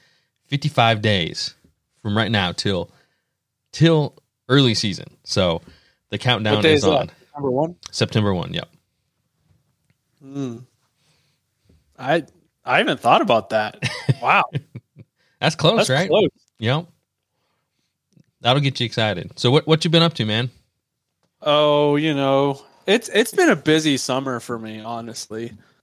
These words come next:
Speaker 2: I haven't gotten to do a whole lot of stuff that I really wanted to do.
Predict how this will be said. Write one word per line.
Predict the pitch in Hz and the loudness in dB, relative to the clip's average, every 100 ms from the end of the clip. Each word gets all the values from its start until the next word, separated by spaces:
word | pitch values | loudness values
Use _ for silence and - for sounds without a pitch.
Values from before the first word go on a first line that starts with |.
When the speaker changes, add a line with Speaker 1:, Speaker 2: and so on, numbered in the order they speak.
| _ _ _ - | _ _ _ -2
Speaker 2:
I | 143 | 2
haven't | 180 180 156 139 | 2 2 2 2
gotten | 139 131 | 2 2
to | 123 | -2
do | 120 123 120 120 - | 0 2 2 -2 -6
a | |
whole | 117 123 117 | 0 2 4
lot | 117 117 | 4 2
of | 110 - - _ _ _ | -2 -8 -20 _ _ _
stuff | 127 117 | -2 0
that | 120 | 0
I | 110 | 0
really | 120 120 | 0 0
wanted | 110 117 127 135 | -2 -2 -2 0
to | |
do. | 135 147 151 | 2 2 2